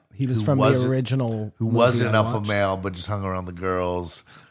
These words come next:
Speaker 2: friend zoning him. Then when everyone's out, just kept sliding to him, and he ended up having the most offspring.
Speaker 1: He was, like, a liberal cuck guy.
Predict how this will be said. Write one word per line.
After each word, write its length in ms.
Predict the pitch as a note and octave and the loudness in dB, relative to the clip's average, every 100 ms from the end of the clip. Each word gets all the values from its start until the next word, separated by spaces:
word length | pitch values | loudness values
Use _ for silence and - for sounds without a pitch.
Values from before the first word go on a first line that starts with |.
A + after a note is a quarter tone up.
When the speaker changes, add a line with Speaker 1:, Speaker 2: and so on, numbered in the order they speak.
| _ | _
Speaker 2:
friend 320 | - G2 F#2 | -4 -2 -2
zoning 460 | E2 F#2+ F#2 F2+ F2+ | -4 -2 -2 -4 -6
him. 160 | F2+ | -6
Then 220 | F2+ F2+ F2 | -6 -6 -6
when 100 | F2+ | -6
everyone's 320 | F2+ F2+ F2 | -6 -6 -6
out, 160 | F2+ | -6
just 220 | E2 E2+ - | -8 -12 -10
kept 180 | F#2+ | -10
sliding 300 | - F#2+ F2+ | -6 -6 -6
to 100 | E2+ | -8
him, 100 | F2+ | -12
and 140 | F2+ F2 | -10 -10
he 200 | G2 G#2 | -6 -6
ended 140 | F#2+ | -6
up 80 | E2+ | -8
having 300 | F#2 F2 F2+ | -10 -10 -12
the 60 | F2 | -10
most 260 | F2+ F2 | -10 -10
offspring. 580 | F2 E2 - F2 D#2 F2 - - | -10 -12 -16 -18 -18 -20 -20 -20
Speaker 1:
He 260 | - C#3+ D3 | -4 2 4
was, 280 | D#3+ D3 B2 | 4 2 0
like, 200 | C#3+ C#3+ | -2 -2
a 60 | |
liberal 380 | C3+ C#3+ C3+ C#3+ | -2 -2 0 -4
cuck 420 | - E3 A#2+ _ | -4 -8 -10 _
guy. 240 | A2 F2+ | -10 -8